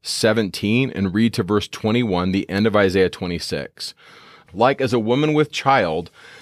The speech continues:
that draweth near, the time of her delivery is in pain,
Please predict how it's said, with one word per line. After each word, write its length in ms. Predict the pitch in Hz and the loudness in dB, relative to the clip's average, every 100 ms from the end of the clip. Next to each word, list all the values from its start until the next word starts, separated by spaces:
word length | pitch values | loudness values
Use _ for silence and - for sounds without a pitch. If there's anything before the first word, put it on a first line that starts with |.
| - | -2
that 160 | 113 104 | -2 2
draweth 360 | 120 120 110 | 4 4 2
near, 360 | 113 120 92 87 | 0 2 2 0
the 160 | 101 | -2
time 400 | 98 - 120 143 | -2 -2 0 2
of 100 | 147 | 0
her 140 | - 131 | 0 0
delivery 580 | 107 113 135 95 92 87 | 2 2 0 0 -2 -2
is 140 | 95 | -2
in 160 | 90 87 | -4 -4
pain, 500 | - 143 101 85 | -2 0 0 -2